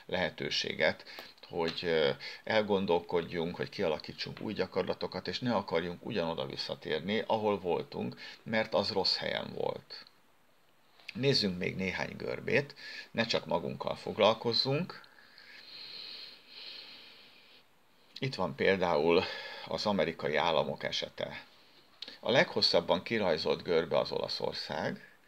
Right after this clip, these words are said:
és látjuk, hogy vannak bőven olyan államok, New York, és, ö, New Jersey, és Massachusetts, és Michigan, és Washington, akik bőven fölötte vannak. Nézzük meg,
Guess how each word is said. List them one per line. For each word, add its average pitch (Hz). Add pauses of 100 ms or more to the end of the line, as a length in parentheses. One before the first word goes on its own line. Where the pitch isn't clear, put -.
(300)
és -
látjuk, 139
hogy 95
vannak 101
bőven 90
olyan 80
államok, 82
New 82
York, 78
és, -
ö, 62
New 71 (100)
Jersey, 76
és 71
Massachusetts, -
és - (1040)
Michigan, 82
és 76
Washington, - (960)
akik 107 (280)
bőven 135
fölötte 78
vannak. 65
Nézzük 113
meg, 98